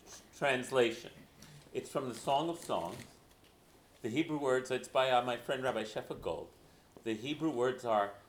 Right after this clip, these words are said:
"Hinach Yafa Rayati." I'll teach that to you, which means, "You are so beautiful, my friend."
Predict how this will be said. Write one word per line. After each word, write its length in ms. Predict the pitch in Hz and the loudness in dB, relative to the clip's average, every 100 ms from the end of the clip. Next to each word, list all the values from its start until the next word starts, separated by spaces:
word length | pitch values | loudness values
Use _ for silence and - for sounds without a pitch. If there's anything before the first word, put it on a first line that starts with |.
| - - | -18 -10
"Hinach 680 | 123 120 135 180 180 - - - - _ | -8 0 2 2 0 -12 -20 -20 -20 _
Yafa 760 | 110 107 107 - - 135 147 151 - - - - | 0 2 2 -2 4 6 6 4 -10 -20 -20 -14
Rayati." 760 | 107 117 117 110 - 120 - - 104 | 0 2 4 2 0 -6 -6 -6 -10
I'll 80 | |
teach 260 | 107 113 - | -10 -14 -6
that 160 | 104 - | -6 -6
to 60 | 98 | -6
you, 80 | |
which 220 | 92 110 131 | -6 -6 -8
means, 380 | 143 117 110 - - - - | -8 -6 -8 -16 -20 -20 -16
"You 120 | 127 127 | -2 2
are 120 | 131 | 2
so 260 | - 160 160 | 0 -2 -2
beautiful, 640 | 139 123 127 - 85 85 | -2 -4 -4 -4 -6 -6
my 120 | 82 | -10
friend." 300 | 87 87 - | -10 -10 -10